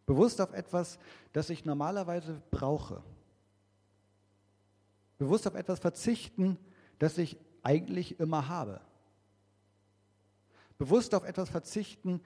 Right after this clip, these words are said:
das ich zumindest meine zu brauchen.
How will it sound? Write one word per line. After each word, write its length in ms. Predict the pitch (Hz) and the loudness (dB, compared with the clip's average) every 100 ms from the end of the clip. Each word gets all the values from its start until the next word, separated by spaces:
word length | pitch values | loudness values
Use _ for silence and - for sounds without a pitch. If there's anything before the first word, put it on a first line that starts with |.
| - | -6
das 160 | - 147 | -4 -4
ich 200 | 165 - | -6 -6
zumindest 440 | 165 160 156 - | 0 2 2 0
meine 380 | 160 139 175 147 | 0 2 2 0
zu 180 | - 123 | -2 -2
brauchen. 640 | 107 - 95 92 - 90 | -2 -2 -6 -8 -14 -18